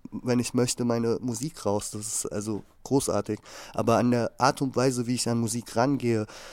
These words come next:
höchstens, dass ich mir halt dadurch, dass es dann,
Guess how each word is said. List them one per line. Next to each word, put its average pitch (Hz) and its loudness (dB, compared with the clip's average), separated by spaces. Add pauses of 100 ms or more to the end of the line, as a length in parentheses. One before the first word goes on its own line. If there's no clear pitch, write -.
(320)
höchstens, 147 4
dass 131 2
ich 135 -2
mir 131 4
halt 127 4 (200)
dadurch, 123 4
dass 127 4
es - -4
dann, 123 2